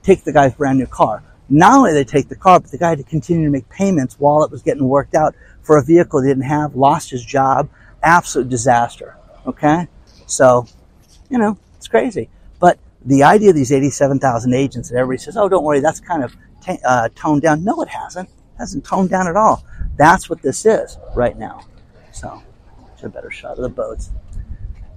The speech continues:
But this is a beautiful spot. This is Corona Del Mar Beach right here.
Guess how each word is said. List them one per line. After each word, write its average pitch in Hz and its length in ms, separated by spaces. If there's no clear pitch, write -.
But 139 240
this 202 300
is 131 400
a 131 60
beautiful 127 400
spot. - 400
This - 220
is 139 100
Corona 143 340
Del 151 120
Mar 135 200
Beach 127 440
right 135 180
here. 139 280